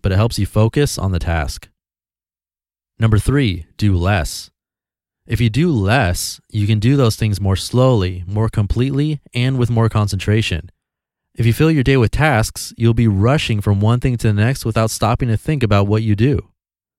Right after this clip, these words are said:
But you're busy and can't possibly do less, right? You can. I've done it, and so have many busy people. It's a matter of figuring out what's important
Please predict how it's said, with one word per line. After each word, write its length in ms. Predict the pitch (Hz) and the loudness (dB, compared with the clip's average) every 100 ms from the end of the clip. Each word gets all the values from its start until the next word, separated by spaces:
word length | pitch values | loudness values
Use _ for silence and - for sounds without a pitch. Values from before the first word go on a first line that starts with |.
| _ | _
But 80 | 120 | 0
you're 120 | 113 | 2
busy 360 | 113 165 120 98 | 4 2 2 0
and 100 | 92 | 2
can't 220 | 113 104 | 2 2
possibly 340 | 107 107 101 | 0 2 0
do 180 | 95 110 | 2 4
less, 400 | 92 117 82 - | 4 2 0 -2
right? 300 | 87 101 120 _ _ _ _ _ | 0 0 -2 _ _ _ _ _
You 100 | 92 | -8
can. 520 | - 113 107 78 80 _ _ _ | 0 2 2 0 -6 _ _ _
I've 200 | 92 95 | -4 -2
done 240 | 92 117 113 | 2 4 4
it, 160 | 85 - - | 0 -6 -6
and 160 | 92 | -4
so 200 | - 120 | 2 2
have 120 | 117 | 4
many 340 | 98 107 127 120 | 2 2 2 2
busy 220 | 110 107 | 2 0
people. 440 | 95 92 80 67 - _ _ _ _ _ _ _ | 0 0 -2 -8 -12 _ _ _ _ _ _ _
It's 160 | - - | -8 -4
a 40 | |
matter 240 | 131 156 170 | -2 0 0
of 80 | |
figuring 360 | - 147 139 127 | 0 0 0 0
out 240 | 123 113 | 0 0
what's 240 | 95 110 - | 0 0 -2
important 600 | 127 123 123 92 90 | -2 0 0 0 -4